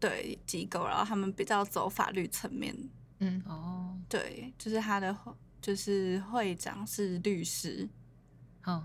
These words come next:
Speaker 1: 然后也是一直在推动这方面的东西的团体这样。
Speaker 3: 嗯。
Speaker 2: 然后呢？
Speaker 1: 然后我觉得我那时候也算是，就是用这种方式在办出柜吧。
Speaker 2: 哦，真的吗？可是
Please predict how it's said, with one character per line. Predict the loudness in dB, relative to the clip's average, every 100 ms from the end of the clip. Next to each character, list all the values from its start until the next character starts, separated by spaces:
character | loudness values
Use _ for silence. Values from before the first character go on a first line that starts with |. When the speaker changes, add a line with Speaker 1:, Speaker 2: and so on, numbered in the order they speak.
| 0
Speaker 1:
然 | 0
后 | 2 0
也 | 0
是 | 0
一 | 0
直 | 2
在 | 2 2
推 | 2 0 2
动 | 0 0
这 | 0
方 | 0 2
面 | 2 0
的 | -4
东 | -6 -4 -4
西 | -4 -6 -6
的 | -8 -8 -12
团 | -6 -6 -6 -8 -10 -6
体 | -4 -4 -10
这 | -6
样。 | -6 -8 -20 -20 -6
Speaker 3:
嗯。 | -4 -4 -8 -6
Speaker 2:
然 | -2 2
后 | 2
呢？ | 0 -6 -20 -20 -20 -12 0
Speaker 1:
然 | 2
后 | 4 4 4 4
我 | 4
觉 | 6 6
得 |
我 | 6
那 | 6 4
时 | 4
候 | 2
也 | 2
算 | 0 0
是， | 0 0 0 -2 -2
就 | 2
是 | 2 4 4
用 | 2 2
这 | 2 2
种 | 0
方 | 0 2 2
式 | 0 0 0
在 | 2 2 0 -6 2
办 | 2 2
出 | -2 -2 -2 0
柜 | 0 0 -4 -6
吧。 | -6 -6 -10 -18 0
Speaker 2:
哦， | 2
真 | 2 2
的 | 0
吗？ | -2 -6 -10
可 | -2 0
是 | -2